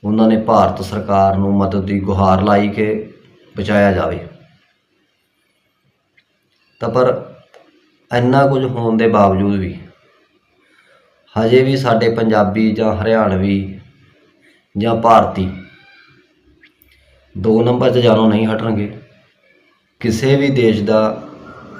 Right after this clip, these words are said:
ਚਾਹੇ ਉਹ ਕੈਨੇਡਾ, ਚਾਹੇ ਅਮਰੀਕਾ ਜਾਂ ਹੋਰ ਦੇਸ਼ ਨੇ, ਉੱਥੇ ਸਿਰਫ ਸਟੱਡੀ ਵੀਜ਼ਾ ਹੀ ਨਹੀਂ ਲੱਗਦਾ,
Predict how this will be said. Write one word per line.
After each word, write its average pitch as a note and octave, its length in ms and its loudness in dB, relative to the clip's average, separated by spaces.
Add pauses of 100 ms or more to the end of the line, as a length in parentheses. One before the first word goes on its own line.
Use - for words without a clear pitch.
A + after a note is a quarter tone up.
(100)
ਚਾਹੇ G#2+ 200 0
ਉਹ A2 140 2
ਕੈਨੇਡਾ, G2+ 580 -2
ਚਾਹੇ G#2+ 300 -2
ਅਮਰੀਕਾ G2 520 0
ਜਾਂ G#2+ 220 -2
ਹੋਰ G2+ 220 -2
ਦੇਸ਼ G2 320 -2
ਨੇ, F#2+ 340 -4 (1300)
ਉੱਥੇ B2+ 680 -2
ਸਿਰਫ A#2+ 540 -2 (160)
ਸਟੱਡੀ A#2+ 300 2
ਵੀਜ਼ਾ A#2+ 240 4
ਹੀ A#2+ 60 6
ਨਹੀਂ A#2 180 0
ਲੱਗਦਾ, F#2 440 -4